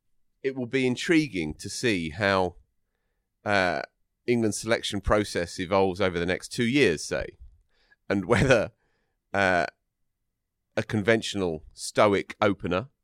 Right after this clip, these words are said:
in the kind of Ben Compton mould, say, whether those players who you can imagine will churn out significant heavy-duty runs and average forty-five fi-, to fifty opening the batting in England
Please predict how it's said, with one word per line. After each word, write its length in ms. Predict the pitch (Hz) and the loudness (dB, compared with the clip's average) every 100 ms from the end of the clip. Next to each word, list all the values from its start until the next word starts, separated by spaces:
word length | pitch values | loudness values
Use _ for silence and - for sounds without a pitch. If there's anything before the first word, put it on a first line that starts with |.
| _ | _
in 180 | 113 110 | 0 0
the 100 | 104 | -2
kind 400 | - 107 98 92 | -2 0 2 2
of 340 | 90 87 - | 0 -2 0
Ben 220 | 117 113 | 2 2
Compton 420 | - 135 82 98 87 | 2 -2 -2 -6 -4
mould, 300 | 82 71 - | -4 -4 -8
say, 340 | - 67 - - _ _ _ _ _ _ _ | -8 -8 -12 -20 _ _ _ _ _ _ _
whether 280 | 110 123 117 | 4 6 6
those 280 | 110 113 110 | 4 4 4
players 640 | - 120 104 73 101 - - | 2 4 4 2 -2 -6 -6
who 300 | 117 113 101 | 0 0 0
you 200 | - 104 | -6 -10
can 300 | 101 110 101 - | -6 -2 -2 -2
imagine 560 | 110 117 110 95 87 - | 2 2 2 0 -4 -4
will 260 | 95 90 - _ _ _ | -6 -6 -10 _ _ _
churn 460 | - - 127 123 110 | -2 2 4 6 4
out 340 | 107 82 - _ _ | 4 2 -2 _ _
significant 800 | - - 95 117 113 - 107 - | -12 -8 0 2 0 -2 -2 -2
heavy-duty 720 | 113 110 107 98 101 - 98 | -4 -2 -2 -2 -4 -4 -2
runs 340 | 95 92 85 87 | 0 0 0 -2
and 100 | 92 | 0
average 380 | 98 95 87 | 0 0 -6
forty-five 600 | - 104 - - 98 92 - _ | -6 -8 -4 0 2 0 -4 _
fi-, 80 | 98 | -16
to 120 | - 104 | -14 -6
fifty 480 | 95 - 98 92 _ - - _ | -6 -4 -8 -8 _ -20 -20 _
opening 400 | 110 123 117 120 | 4 4 2 0
the 80 | 113 | 2
batting 420 | 113 113 - 87 | 2 0 -2 -2
in 100 | 92 | 0
England 540 | 92 101 82 73 - | 2 0 -2 -6 -14